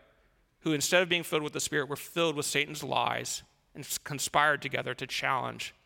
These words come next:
the Spirit of the Lord, to test the Spirit of the Lord. Briefly, we're gonna look at First Peter one fourteen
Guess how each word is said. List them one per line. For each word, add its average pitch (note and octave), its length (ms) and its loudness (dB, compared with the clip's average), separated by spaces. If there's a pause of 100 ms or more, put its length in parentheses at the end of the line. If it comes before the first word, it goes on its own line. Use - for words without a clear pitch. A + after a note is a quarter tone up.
(100)
the C#3 80 -6
Spirit C3 300 -4
of B2+ 60 -6
the C3+ 80 -6
Lord, C3+ 440 0 (180)
to - 60 -10
test - 300 -2
the B2+ 60 -4
Spirit C3 280 -6
of B2+ 60 -10
the D3 60 -8
Lord. C3 420 -6 (1600)
Briefly, G3+ 380 8
we're F3+ 100 6
gonna F#3 140 8
look F#3 140 6
at F#3+ 100 4
First G3+ 340 6
Peter F3 280 4
one E3 340 6
fourteen E3+ 720 2